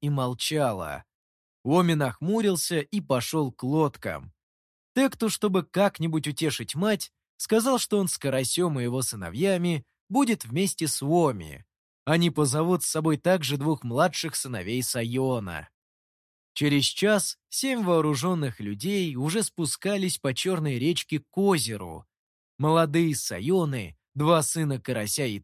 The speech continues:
Текту, сидели на веслах. Карась на корме действовал рулевым веслом. Оми сидел на носу. Он зорко вглядывался в темные очертания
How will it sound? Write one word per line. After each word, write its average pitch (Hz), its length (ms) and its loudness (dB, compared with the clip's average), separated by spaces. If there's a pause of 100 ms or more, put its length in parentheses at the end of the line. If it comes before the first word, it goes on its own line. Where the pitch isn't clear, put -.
Текту, 196 540 2 (180)
сидели 226 420 0
на 208 180 2
веслах. 123 640 -2 (500)
Карась 151 420 2
на 131 120 -4
корме 156 500 -2
действовал 196 800 -2
рулевым 131 640 0
веслом. 127 720 -2 (540)
Оми 233 360 6
сидел 135 520 0
на 143 100 -2
носу. 127 600 -4 (440)
Он 170 200 4
зорко 185 460 2
вглядывался 175 840 2
в - 80 -14
темные 180 460 2
очертания 175 1000 0